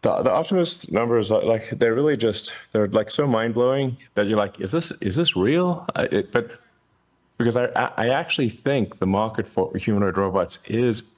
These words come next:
in excess of ten billion units, like, more, more than the number of humans.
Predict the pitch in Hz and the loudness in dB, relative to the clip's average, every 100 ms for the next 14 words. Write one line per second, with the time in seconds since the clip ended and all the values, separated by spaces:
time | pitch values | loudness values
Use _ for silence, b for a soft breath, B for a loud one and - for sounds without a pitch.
0 | _ 113 113 113 120 113 101 - 104 98 | _ 0 0 0 0 0 -2 -2 -2 0
1 | 98 98 95 90 90 - _ _ _ _ | 0 2 0 0 -4 -14 _ _ _ _
2 | 101 87 60 - - - _ _ 104 90 | -2 0 -2 -8 -14 -16 _ _ -4 0
3 | 107 123 71 104 117 110 98 101 95 90 | 2 2 0 0 2 2 0 0 -2 -2
4 | 101 87 82 - | 0 0 -4 -8